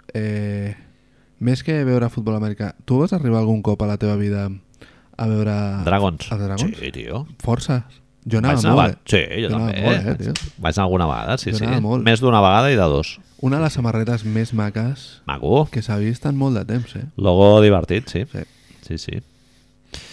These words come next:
Speaker 1: Estadi Olímpic, futbol americà, que no et sabria dir si de qualitat o no, però ens ho passàvem molt bé.
Speaker 2: Vistós. Molta
Speaker 1: Ah.
Speaker 2: gent amunt i avall, moltes
Speaker 1: Angoi.
Speaker 2: sprints. Sí.
Speaker 1: Angoi xutant la pelota.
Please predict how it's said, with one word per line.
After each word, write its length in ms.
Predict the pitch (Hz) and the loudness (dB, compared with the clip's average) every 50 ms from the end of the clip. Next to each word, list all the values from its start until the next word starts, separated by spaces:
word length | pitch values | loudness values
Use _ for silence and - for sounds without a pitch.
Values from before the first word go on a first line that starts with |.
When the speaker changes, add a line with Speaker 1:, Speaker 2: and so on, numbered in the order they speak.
| - - - - - - - - - - - - | -20 -20 -20 -20 -20 -20 -20 -20 -20 -20 -20 -12
Speaker 1:
Estadi 220 | - - 123 113 120 | -6 -2 0 2 2
Olímpic, 420 | 117 113 110 110 147 147 - - - - _ _ - - - - - | 2 2 2 2 0 0 0 -4 -14 -20 _ _ -20 -20 -20 -12 -4
futbol 300 | - 127 113 98 110 113 | -2 0 2 2 2 2
americà, 380 | 120 120 113 110 104 110 117 127 | 2 2 0 0 -2 -2 -2 -2
que 100 | 127 117 | 0 0
no 100 | 113 113 107 | 0 0 0
et 60 | - | 0
sabria 260 | 123 117 113 113 110 | 0 0 2 2 2
dir 100 | 110 123 | 2 0
si 100 | 123 - | 2 2
de 100 | 123 113 107 | 0 0 2
qualitat 440 | - 110 107 104 98 117 135 - - | 2 0 0 0 0 -2 0 0 2
o 60 | 117 | 2
no, 300 | 120 147 170 180 240 294 302 - _ - - - - _ _ _ _ _ - | 4 4 4 2 0 -2 -4 -10 _ -20 -20 -20 -20 _ _ _ _ _ -4
però 180 | 110 104 98 95 | -2 -2 -2 -2
ens 100 | 95 - | -4 -6
ho 40 | 92 | -6
passàvem 280 | 95 95 - 98 95 101 | -6 -6 -6 -6 -6 -4
molt 160 | 104 98 92 95 | -4 -4 -4 -4
bé. 60 | 117 127 - _ _ _ _ _ _ _ _ _ _ | -6 -10 -12 _ _ _ _ _ _ _ _ _ _
Speaker 2:
Vistós. 640 | - 107 107 - - 143 135 110 101 117 - - - - - - _ _ _ - | 0 0 0 4 6 8 8 8 6 4 0 -6 -14 -18 -20 -20 _ _ _ -2
Molta 220 | 104 110 113 139 120 | 0 2 4 4 4
Speaker 1:
Ah. 40 | 101 | 6
Speaker 2:
gent 180 | 101 101 95 | 6 4 4
amunt 260 | 92 87 92 92 90 | 4 2 0 0 2
i 40 | 92 | 2
avall, 520 | 90 92 113 120 123 123 123 123 123 120 110 | 4 4 6 6 6 8 6 6 6 4 2
moltes 280 | 101 101 98 104 104 101 123 123 120 123 123 85 | 0 0 2 4 6 6 8 8 6 6 4 2
Speaker 1:
Angoi. 80 | 90 85 | 0 -2
Speaker 2:
sprints. 580 | - - 120 131 131 123 120 120 - - - - - - | -2 0 2 4 4 2 0 -2 -8 -10 -12 -16 -18 -18
Sí. 220 | - - - 73 69 82 | -12 -10 -8 -8 -8 -8
Speaker 1:
Angoi 560 | 120 104 101 98 101 104 107 107 107 107 104 - | -8 -6 -4 -2 -2 0 0 0 -2 -2 -4 -4
xutant 320 | - 110 - 104 101 104 | -6 -6 -4 -4 -4 -4
la 400 | 101 101 101 101 98 98 98 98 95 | -2 -4 -4 -4 -6 -6 -6 -8 -6
pelota. 520 | - 101 104 113 117 117 117 117 120 123 | -6 -4 -2 -2 -2 0 -2 -2 -2 -2